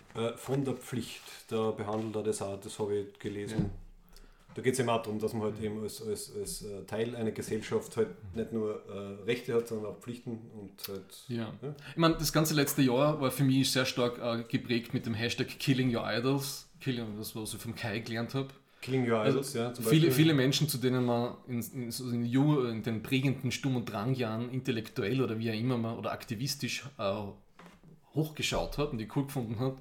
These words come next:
Speaker 1: Mhm.
Speaker 2: das haben sie relativ viel Leute disqualifiziert in den letzten zwölf Monaten.
Speaker 1: Ist das eine Unterkategorie von Cancel Culture, oder?
Speaker 2: Nein. Nein, nein, ich sage ja nicht, man, ich sage nicht, man soll die nicht konsumieren. Ich sage
Speaker 1: Mhm.
Speaker 2: nur, für mich
Speaker 1: Es ist
Speaker 2: war's
Speaker 1: kein,
Speaker 2: das.
Speaker 1: keine
Speaker 2: Sorry,
Speaker 1: Idee, ja.
Speaker 2: äh,
Speaker 1: Ja.
Speaker 2: ist für mich nicht interessant. Also,
Speaker 1: Mhm.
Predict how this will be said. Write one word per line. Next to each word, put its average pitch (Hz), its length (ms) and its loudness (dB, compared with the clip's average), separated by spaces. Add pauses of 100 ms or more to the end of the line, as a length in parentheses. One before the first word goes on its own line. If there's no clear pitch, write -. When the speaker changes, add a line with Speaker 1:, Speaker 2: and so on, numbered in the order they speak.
Speaker 1:
Mhm. 123 240 0
Speaker 2:
das - 100 -10
haben 139 100 4
sie 135 100 2
relativ 139 420 4
viel 143 200 2
Leute 117 260 2
disqualifiziert 113 880 0
in 101 80 -4
den 104 100 -4
letzten 101 320 -4
zwölf 98 340 -4
Monaten. 87 360 -6 (180)
Speaker 1:
Ist - 160 -12
das 117 100 -4
eine 131 100 -2
Unterkategorie 120 500 0
von 123 160 -2
Cancel 120 360 -4
Culture, 123 480 2
oder? 107 200 0 (100)
Speaker 2:
Nein. 117 260 0 (680)
Nein, 151 140 4
nein, 156 140 6 (120)
ich 151 100 0
sage 135 220 6
ja 127 140 6
nicht, - 180 -10
man, 131 200 -2
ich 139 140 0
sage 131 180 4
nicht, 139 340 4
man 123 100 0
soll 127 180 0
die 117 80 0
nicht 110 220 -2
konsumieren. 117 500 0
Ich 104 100 -4
sage 117 200 0
Speaker 1:
Mhm. 117 80 4
Speaker 2:
nur, 120 360 2 (440)
für - 160 0
mich 127 340 4 (100)
Speaker 1:
Es - 80 -8
ist 117 80 -2
Speaker 2:
war's 123 180 4
Speaker 1:
kein, 117 120 2
Speaker 2:
das. 98 160 2
Speaker 1:
keine 110 160 2
Speaker 2:
Sorry, 113 480 6
Speaker 1:
Idee, 98 60 2
ja. 120 280 -2
Speaker 2:
äh, 107 160 -6 (840)
Speaker 1:
Ja. 69 80 -12
Speaker 2:
ist - 120 -2
für 120 80 -4
mich 110 140 -2
nicht 104 140 -2
interessant. 101 640 -4
Also, 104 200 -6
Speaker 1:
Mhm. 101 80 -6